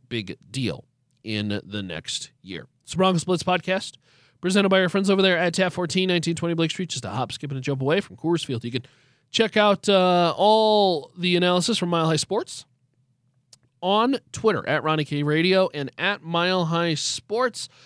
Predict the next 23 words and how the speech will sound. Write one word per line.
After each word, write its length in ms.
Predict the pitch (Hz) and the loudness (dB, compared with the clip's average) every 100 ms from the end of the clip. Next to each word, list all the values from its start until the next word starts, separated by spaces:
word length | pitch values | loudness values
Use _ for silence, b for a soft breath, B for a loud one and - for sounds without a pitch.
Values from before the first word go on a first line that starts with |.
| b b | b b
Uh, 160 | 160 175 | -6 -4
and 80 | |
of 60 | 165 | -4
course, 200 | 175 156 | -4 -2
you 60 | 147 | -2
can 60 | |
check 140 | 170 151 | 0 0
out 80 | 113 | 0
the 60 | |
radio 320 | 113 151 156 | 0 0 2
show 380 | 117 - 107 113 - | 0 0 -2 -4 -6
as 320 | 107 110 107 | -6 -6 -8
well, 300 | 113 98 95 | -6 -6 -6
two, 380 | - 220 233 220 | -4 -2 0 -2
three 280 | - 226 | -4 -4
P 300 | 226 - 185 | -4 -4 -2
M 180 | 170 175 | 0 0
Mountain 300 | 170 175 160 | 0 -2 -2
Standard 480 | 156 - 175 175 160 | -6 -4 -2 0 0
Time, 220 | 165 165 | -2 -2
Monday 380 | 156 175 185 165 | 0 0 0 0
through 220 | 135 98 | -2 -10
Friday. 640 | 98 - 170 170 170 170 | -12 0 2 4 2 0